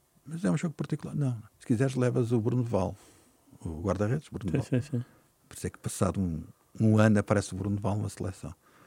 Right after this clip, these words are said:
Speaker 1: "Então não, não levas o, o, o Bahia, não vai, não vai, não vai, não vai."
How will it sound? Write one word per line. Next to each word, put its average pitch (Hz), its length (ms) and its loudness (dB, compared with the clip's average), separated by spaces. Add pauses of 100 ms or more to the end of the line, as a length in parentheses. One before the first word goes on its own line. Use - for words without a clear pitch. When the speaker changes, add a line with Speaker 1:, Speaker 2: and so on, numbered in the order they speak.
(420)
Speaker 1:
"Então 139 220 4
não, 147 260 6
não 147 220 6
levas 139 320 6
o, 139 80 4
o, 131 1000 -2
o 135 80 -2
Bahia, 139 320 8
não 123 120 4
vai, 139 300 4
não 131 140 0
vai, 131 180 2
não 131 140 2
vai, 90 180 -4
não 82 120 -12
vai." - 80 -18